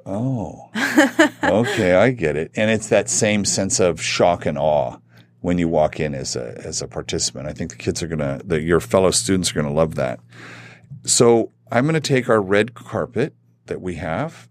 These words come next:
Speaker 1: and we loaned you our red carpet.
Speaker 2: <laughs> You
Speaker 1: I'm,
Speaker 2: did. <laughs>
Speaker 1: there's a lot of stories have been told on that carpet, so that's an important little piece of history there.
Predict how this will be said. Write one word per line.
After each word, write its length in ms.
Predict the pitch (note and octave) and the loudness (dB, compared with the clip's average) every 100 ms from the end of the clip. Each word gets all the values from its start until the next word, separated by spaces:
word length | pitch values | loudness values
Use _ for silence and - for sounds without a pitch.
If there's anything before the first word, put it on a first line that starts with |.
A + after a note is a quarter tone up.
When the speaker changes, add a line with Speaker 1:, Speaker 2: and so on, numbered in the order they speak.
| A2 | 0
Speaker 1:
and 80 | |
we 80 | A#2 | 2
loaned 420 | A#2 A#2+ G3+ A#3+ | 4 4 4 2
you 120 | G3 E3 | 2 4
our 120 | A#2+ | 4
red 260 | G2+ F#2+ - | 4 0 -2
carpet. 500 | G2+ E2 - C#2+ - | -4 -4 -4 -8 -8
Speaker 2:
<laughs> 40 | G#3 | -8
You 300 | B3+ A3 G#3+ | -6 -2 2
Speaker 1:
I'm, 120 | G#3+ | 2
Speaker 2:
did. 180 | F#3+ - | 0 0
<laughs> 60 | |
Speaker 1:
there's 240 | A3 F3+ C3+ | 2 4 4
a 40 | |
lot 280 | A2+ C3 F3+ | 4 6 6
of 80 | E3 | 2
stories 580 | - G#3+ C4 F#3 - - | -2 -4 -2 0 0 -4
have 160 | F2+ | -6
been 200 | F#2 F#2+ | -6 -6
told 320 | G2+ A#2+ G#2+ | -2 0 2
on 160 | G#2 F#2+ | 2 2
that 180 | F#2 D#2 | 0 0
carpet, 520 | - F#3+ - D2 - | 0 0 0 -4 -4
so 440 | - F2 E2 E2 - - - - | -2 2 2 2 -6 -20 -14 -6
that's 180 | B2+ | 0
an 80 | A#2 | 2
important 480 | F#2+ - A#2 A2+ A2+ | 0 0 2 0 0
little 160 | C3+ B2 | -2 -2
piece 320 | - G#2 - | -2 -2 0
of 60 | |
history 400 | F2 C#3+ - E2 | 0 0 2 0
there. 300 | C#2+ B1+ A#1+ | 0 -2 -6